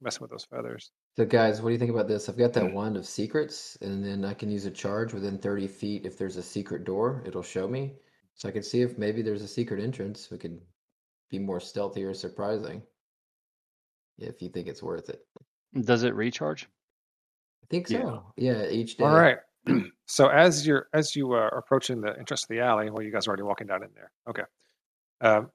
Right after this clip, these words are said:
Speaker 1: as you approach the entrance to the alley there, you see ruts in the snow from where a meat wagon po-, possibly has recently come through.
Speaker 4: Ooh.
Speaker 2: Ah.
Speaker 3: Let's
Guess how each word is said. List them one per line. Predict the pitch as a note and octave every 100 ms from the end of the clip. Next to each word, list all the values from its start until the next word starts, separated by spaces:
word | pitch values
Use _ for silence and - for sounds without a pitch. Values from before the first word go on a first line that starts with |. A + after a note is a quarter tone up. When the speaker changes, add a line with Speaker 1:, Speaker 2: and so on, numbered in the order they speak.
| -
Speaker 1:
as | C#3+ B2+
you |
approach | B2+ D#3+ C#3
the | B2+ B2+
entrance | C3 - -
to | -
the | A#2
alley | B2+ C3+ A2
there, | G2+ G#2
you | A2
see | A2 - - B2 A#2+ A#2 - _ A2
ruts | B2 C#3 - - -
in | B2
the | A2
snow | - C3 C#3 G#2 G2+ - _
from | A#2
where | A2+ A#2 A2+ A2
a | B2 A2+ -
meat | A#2 A#2 E3 -
wagon | G#2 F#2+ G2
po-, | G2 G#2+ -
possibly | - G#2 A2 G#2 A2+ - _
has | C#3 A#2
recently | B2 - B2
come | A#2 B2 A2+
through. | C3 B2+ B2+ - _ _ _ _ _ _ _ _ _ _ _ _
Speaker 4:
Ooh. | G#2 F#2+ D3 F#3+ C#3+
Speaker 2:
Ah. | A#2 A#2+ F2+ -
Speaker 3:
Let's | C#3 G#2+ -